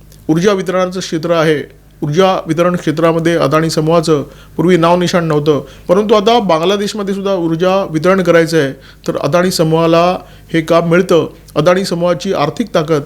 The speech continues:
इतकी प्रचंड आहे. हाच वेग आणि हीच आक्रमकता अदानी समूह लोकांच्या डोळ्यात खुपतो, त्याचं कारण आहे. दोन वर्षापूर्वी भारतामध्ये अदाणी समूहाच्या विरोधात प्रचंड वातावरण निर्मिती करण्याचा प्रयत्न करण्यात आला.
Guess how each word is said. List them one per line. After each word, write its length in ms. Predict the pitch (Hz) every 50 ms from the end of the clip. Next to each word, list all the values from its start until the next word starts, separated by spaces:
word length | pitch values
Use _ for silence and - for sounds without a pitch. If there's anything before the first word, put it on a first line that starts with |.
| - - - - - -
इतकी 200 | 160 - - 185
प्रचंड 380 | 170 160 147 170 165 160 160
आहे. 80 | 147 135 - - - - - - - - - - - - -
हाच 300 | - 165 220 233 202 190
वेग 260 | 180 196 202 208 185
आणि 220 | 190 185 190 196 208 214 226 - - _ _ _ _ _ -
हीच 200 | 151 196 208 190 196
आक्रमकता 600 | 147 135 175 175 170 170 147 - 175 151 139 123 - - - - - - - - - - - -
अदानी 320 | 143 156 160 190 196 208 202
समूह 540 | - 190 175 170 165 175 180 185 190 196 -
लोकांच्या 600 | 156 147 139 - 160 156 147 143 160 160 160 165 - - -
डोळ्यात 340 | 135 135 143 147 151 156 156 156 - - - -
खुपतो, 420 | - 165 165 - - 175 151 131 123
त्याचं 260 | 127 151 143 143 156
कारण 240 | 147 147 147 147 147
आहे. 140 | 143 139 135 - - - - - - - - - -
दोन 140 | 165 185 196
वर्षापूर्वी 440 | 190 190 190 214 190 190 196 196 190
भारतामध्ये 500 | 160 151 143 151 175 165 165 165 165 170
अदाणी 300 | 151 143 156 156 160 156
समूहाच्या 440 | 151 160 147 147 156 151 147 160 151
विरोधात 380 | 147 151 147 147 156 156 156 156 - - - - - - -
प्रचंड 380 | - 160 147 220 214 214 214 220
वातावरण 560 | 220 226 196 175 156 151 175 175 180 175 175
निर्मिती 320 | 165 165 160 165 160 165 165
करण्याचा 340 | 160 165 160 160 156 160 160
प्रयत्न 420 | 147 147 147 147 147 156 160 160
करण्यात 360 | 156 - 151 151 165 170 160
आला. 240 | 160 151 147 139